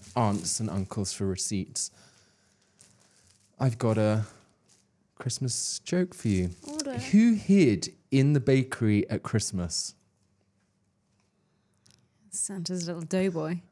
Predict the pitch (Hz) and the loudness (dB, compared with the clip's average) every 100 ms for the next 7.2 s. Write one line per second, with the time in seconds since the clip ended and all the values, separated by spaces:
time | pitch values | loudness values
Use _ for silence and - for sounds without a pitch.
0 | _ - 98 101 101 90 - - - 95 | _ -2 2 4 2 2 -4 -6 -4 -2
1 | 90 85 82 - _ _ _ _ _ - | 0 0 -4 -8 _ _ _ _ _ -2
2 | 240 233 233 226 226 214 208 196 196 196 | 2 4 4 2 2 2 2 2 0 -2
3 | - 220 202 196 185 180 180 175 175 - | -4 0 0 0 0 -2 -2 -4 -8 -14
4 | - - 117 131 117 110 - _ - 110 | -20 -14 -12 -12 -14 -18 -20 _ 2 4
5 | 107 110 107 - - 139 131 - 120 104 | 6 4 0 -4 -4 -2 -2 0 2 4
6 | 101 104 104 - 95 90 82 - 85 82 | 4 2 0 0 0 0 -2 -4 -2 0
7 | 80 76 | -2 -4